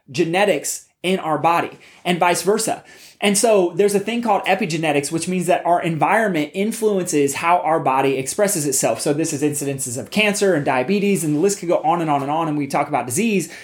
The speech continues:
And the reality is, is that when we walk, we change our genetic expression. And then these are not my words. These are researchers who are much, much smarter than me who say that definitively when we walk, when we put our feet on the ground, when we go outside, when we do what we do, and it's just a mile a day, and this is seventy to ninety year olds, right?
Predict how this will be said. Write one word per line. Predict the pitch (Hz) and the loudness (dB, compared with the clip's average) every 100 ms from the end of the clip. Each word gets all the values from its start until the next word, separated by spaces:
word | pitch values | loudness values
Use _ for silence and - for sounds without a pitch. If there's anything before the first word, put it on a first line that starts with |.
| - - - | -20 -18 -6
And | 180 | -2
the | 170 | 2
reality | 180 240 247 196 | 2 2 2 2
is, | 170 | 0
is | 160 | 0
that | 165 147 - - - | 2 2 -2 -20 -16
when | 139 175 262 247 | -2 0 0 0
we | 196 226 185 | -4 -4 -2
walk, | 127 185 131 - - _ _ _ _ | 2 2 2 -4 -12 _ _ _ _
we | 147 220 | -6 -4
change | 214 - 233 233 202 - | -2 -2 0 0 -2 -2
our | 170 | -4
genetic | 151 165 160 160 | -2 -2 -2 -4
expression. | 151 - 190 185 127 - | -6 0 0 0 -6 -6
And | 170 | -4
then | 170 | 0
these | 214 214 | 0 0
are | |
not | 208 160 151 | 0 -2 -2
my | 160 214 | 0 2
words. | 151 143 151 147 | 4 2 2 0
These | 185 196 | 0 0
are | |
researchers | 170 196 196 190 180 196 | 0 0 0 -2 -2 0
who | 185 | 0
are | |
much, | 147 180 202 | 2 0 0
much | 202 196 | -2 -4
smarter | - 170 196 208 | -4 0 2 2
than | 180 170 | 0 -2
me | 202 135 139 - - _ _ - | -4 -6 -10 -18 -20 _ _ -4
who | 196 | -2
say | - 226 190 147 156 - _ - | 2 2 2 0 -2 -8 _ 0
that | 170 | 2
definitively | 190 190 233 233 196 165 165 | 0 2 0 2 2 2 2
when | 147 190 240 | 2 0 2
we | 214 233 | 0 0
walk, | 160 139 151 170 | 2 0 0 -4
when | 165 | -2
we | 175 | -2
put | 226 | 0
our | 233 | 0
feet | - 220 | -2 -2
on | 214 | -2
the | 202 | -2
ground, | 160 151 151 | 0 0 0
when | 151 | -2
we | 151 | 0
go | 185 220 | 2 2
outside, | 214 208 175 160 160 | 0 0 2 2 0
when | 165 | -2
we | 156 | -4
do | 120 202 240 | -2 0 2
what | 214 214 | 2 0
we | 214 202 | 0 0
do, | 175 156 | 2 2
and | 156 | 2
it's | 156 156 | -2 0
just | 196 214 | 0 0
a | 170 | -2
mile | 151 147 226 247 | -2 -2 0 2
a | 233 | 2
day, | 233 220 196 | 2 2 0
and | 170 | -2
this | 202 | -4
is | 160 | -4
seventy | - 202 233 226 | 0 0 0 -4
to | 208 | -4
ninety | 208 226 | -4 -2
year | 214 156 | 0 0
olds, | 120 113 | 0 -2
right? | 151 190 | 2 2